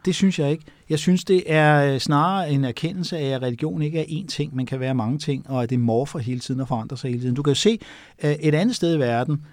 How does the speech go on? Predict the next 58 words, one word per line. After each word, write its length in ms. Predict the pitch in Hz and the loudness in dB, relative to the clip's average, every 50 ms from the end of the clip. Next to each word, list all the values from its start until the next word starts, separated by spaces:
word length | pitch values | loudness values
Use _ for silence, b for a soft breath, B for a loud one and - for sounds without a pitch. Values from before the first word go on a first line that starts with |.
| B B | B B
hvor 80 | B 135 | B 0
vi 60 | 135 135 | 2 2
har 80 | 117 | 2
haft 180 | 123 143 - - | 2 2 0 0
den 100 | 117 110 | -4 -4
samme 280 | - - 120 165 226 | -2 0 0 0 0
teknologiske 600 | 220 - 143 - 120 107 104 131 196 190 - - | 0 -2 -4 -2 -2 -2 -2 -2 -4 -6 -6 -4
udvikling, 560 | 139 131 135 131 135 135 120 - 127 120 117 - | -4 -4 -2 -2 -4 -4 -4 -4 -4 -4 -4 -4
den 80 | 117 | -6
samme 300 | 107 - 131 147 214 226 | -4 0 0 2 2 2
økonomiske 680 | 175 120 - 117 110 107 123 190 233 202 175 147 - - | 0 -2 -2 0 2 2 2 2 2 0 -2 -2 -2 -4
udvikling, 600 | 139 123 127 131 135 131 123 - - 120 113 - | -2 -2 -2 -2 -2 -4 -6 -6 -6 -8 -8 -6
den 80 | - 113 | -8 -8
samme 480 | - - 120 120 175 220 220 165 123 | -6 -4 -2 0 2 2 2 0 0
i 60 | 110 98 | -2 -2
mange 280 | 104 101 104 131 180 | -6 -6 -4 -4 -2
henseender 460 | 151 123 110 104 - 147 147 156 156 | -2 -2 -2 -4 -4 -4 -4 -2 -2
intellektuelle 580 | 143 143 170 - 190 170 143 - - 156 135 131 | -2 -4 -4 -4 -6 -6 -6 -4 -4 -4 -2 -2
udvikling, 360 | 135 131 147 139 - 147 143 139 | -4 -2 -4 -4 -4 -2 2 4
nemlig 240 | 139 143 147 165 | 4 4 4 4
U 140 | 135 123 123 | 2 0 0
S 100 | 113 - | 0 -2
A. 100 | 131 175 226 - b b b b b b b b b b - | -6 -6 -8 -10 b b b b b b b b b b -6
Der 60 | 240 | -4
har 160 | 208 202 202 | -2 -2 -2
du 140 | 180 156 131 | -2 -2 -2
en, 160 | 117 107 95 - _ - | -2 -2 -4 -6 _ -14
en, 140 | - 107 - _ | -14 -14 -14 _
en, 180 | - - 95 - _ _ _ _ _ _ _ _ - - - - | -16 -16 -16 -16 _ _ _ _ _ _ _ _ -20 -20 -20 -16
i 120 | 196 120 104 | -14 -14 -12
brede 260 | - 113 110 117 - | -8 -4 -2 -2 -2
kredse 360 | - - 117 120 143 - 175 | -2 -2 -4 -4 -2 -2 0
en 80 | 151 127 | 0 2
udvikling 480 | 120 139 170 170 139 - 131 110 104 | 2 2 0 -2 -2 -2 -4 -6 -6
i 20 | 98 | -6
den 140 | - - | -8 -10
stik 280 | - - - 247 285 - | -10 -4 -4 -2 0 4
modsatte 360 | 156 131 123 - 139 120 104 | 2 2 4 2 -2 -4 -4
retning, 300 | 101 98 101 - 143 127 | -6 -8 -6 -4 -4 -2
hvor 80 | 110 110 | -2 -2
de 120 | 110 120 | -4 -6
bliver 160 | 104 104 90 | -8 -8 -10
mere 300 | 85 90 123 220 277 269 | -6 -4 -2 -2 -2 -2
og 80 | 240 185 | -2 0
mere 180 | 143 143 160 170 | 0 0 0 0
og 40 | |
mere 160 | 156 135 147 156 | 0 0 0 -2
firkantede 520 | 151 - 143 147 151 - 160 143 143 143 | -2 0 -2 -2 0 -2 -8 -6 -4 -2
i 20 | 120 | 0
hovedet, 300 | 110 117 123 135 175 156 | 2 2 2 2 2 0
og 60 | - | -4
tror 220 | - - - 196 | -6 -4 -4 -2
på 120 | 190 - 160 | 0 0 2
mere 220 | 147 147 175 226 | 2 2 0 0
og 60 | 220 | 0
mere 160 | 185 156 170 185 | 0 0 -2 -2
firkantede 560 | - - 147 156 151 175 160 - - 143 139 | 0 0 0 0 0 -4 -8 -6 -4 -6 -6
ting. 260 | - - 170 175 | -4 -4 -6 -6